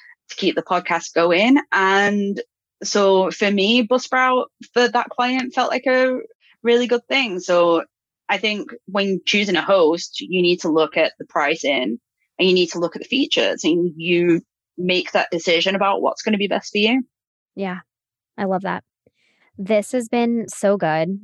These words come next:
Speaker 2: And thank you so much for sharing. I feel like we've touched on stuff that, like, I haven't been able to talk about in other episodes. So I really appreciate that we could have that conversation. How can the listeners connect with you after the show?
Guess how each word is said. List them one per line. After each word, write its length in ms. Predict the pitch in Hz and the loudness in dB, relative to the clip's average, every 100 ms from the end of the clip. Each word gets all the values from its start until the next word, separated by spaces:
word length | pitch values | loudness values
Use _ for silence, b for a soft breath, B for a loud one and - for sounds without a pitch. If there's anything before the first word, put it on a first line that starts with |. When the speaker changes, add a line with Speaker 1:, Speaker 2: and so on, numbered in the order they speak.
| - - | -12 -4
Speaker 2:
And 400 | 180 170 170 170 - - | 0 0 0 -4 -10 -6
thank 180 | 185 180 | -4 -2
you 80 | 185 | -2
so 120 | 180 | 0
much 220 | 165 - | -2 -4
for 160 | - 175 | -4 -2
sharing. 400 | - 156 170 151 | 0 0 0 -2
I 80 | |
feel 160 | - 180 | -2 0
like 100 | 180 | 0
we've 160 | 180 170 | 0 -2
touched 220 | 156 170 | -4 -4
on 100 | 165 | -4
stuff 260 | - 175 - | -2 -4 -4
that, 140 | 131 | -4
like, 220 | 147 147 - _ _ _ | -2 -2 -6 _ _ _
I 80 | 185 | -4
haven't 420 | 175 160 175 170 - | -2 -2 -4 -6 -4
been 100 | 175 | -2
able 200 | 170 160 | -2 -2
to 80 | 170 | -4
talk 260 | 170 170 - | -6 -8 -4
about 260 | 175 190 | -2 -2
in 100 | 165 | -2
other 240 | 160 147 160 - | -2 -2 -4 -4
episodes. 600 | 170 170 - 240 262 - | -6 -6 -2 0 0 -4
So 160 | - 156 | -2 0
I 60 | 151 | 0
really 300 | 175 147 139 | 0 0 0
appreciate 480 | - 160 - 175 180 | -4 -10 -4 -4 -2
that 120 | 135 | -4
we 80 | 143 | -4
could 120 | 165 | -4
have 220 | 151 147 160 | -4 -4 -4
that 280 | 147 147 - | -4 -4 -8
conversation. 760 | 160 147 - 151 147 135 143 - _ _ _ - | -6 -6 -4 -4 -4 -6 -6 -12 _ _ _ -8
How 240 | 214 202 | -4 -4
can 480 | - 254 240 233 233 - | -2 -2 0 0 -2 -6
the 220 | 185 175 | -4 -2
listeners 580 | 165 165 175 165 160 165 | 0 -2 -2 -2 -4 -4
connect 300 | 185 151 151 | -4 -4 -4
with 160 | 160 | -8
you 220 | 180 151 143 | -6 -4 -4
after 240 | 147 - | -8 -8
the 60 | 120 | -10
show? 320 | - - - | -6 -8 -8